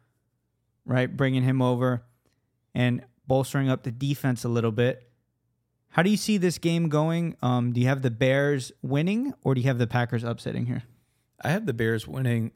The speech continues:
Speaker 2: Um, if the Packers had their receivers, two starting receivers, I'd have them winning. But I think that's a bigger deal, you know, in a pass-happy N F L league now. Um, the Bears, you know,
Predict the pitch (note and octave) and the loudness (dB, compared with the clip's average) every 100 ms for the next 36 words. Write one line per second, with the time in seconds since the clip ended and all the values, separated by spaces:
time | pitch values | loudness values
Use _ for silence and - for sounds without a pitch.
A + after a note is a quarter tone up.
0 | - A#2 A2+ A2+ B2+ - A2+ C3+ D#3+ C#3 | -4 -2 -2 -2 -6 -6 0 0 0 -4
1 | A#2 C3+ C3 A#2+ A2+ G#2+ A#2+ A#2 B2+ B2+ | -2 0 0 0 -2 -4 -2 0 -2 -4
2 | B2+ - B2 A2 B2 A#2 A2 G2 - A2+ | -8 -8 -6 -2 0 0 -2 -6 -6 -4
3 | A#2 A2+ G2 F2+ G#2 G2 G2+ G#2+ A2 A2+ | -2 -4 -2 -4 -4 -4 -4 -2 -2 -2
4 | A#2+ A#2 - F#2+ F#2 - A2 G2+ G#2 G#2 | -4 -8 -10 -6 -6 -6 -8 -4 -4 -4
5 | - - F#3+ _ _ - A2 G#2+ G#2+ G#2+ | -8 -16 -20 _ _ -8 -6 -4 -2 -2
6 | G2 G#2+ G#2+ A2 - A2+ G2+ G2+ F#2+ A2+ | -2 -2 -2 -4 -8 -8 -6 -6 -6 -4
7 | G#2+ - G#2+ G2+ A2 G2+ G#2 - G#2+ G2+ | -4 -4 -6 -4 -4 -4 -4 -2 -2 -2
8 | G2+ G#2 G#2+ A2 A#2 _ _ _ _ _ | -4 -2 -2 -2 -4 _ _ _ _ _
9 | _ - G#2 G2+ F#2 - _ _ _ A#2 | _ -6 -4 -4 -6 -12 _ _ _ -6
10 | A#2 C#3 D#3 D3+ - - _ _ _ - | 2 4 4 0 -4 -18 _ _ _ -20
11 | - _ _ _ B2+ A#2+ A#2 G#2+ | -20 _ _ _ -2 0 0 -2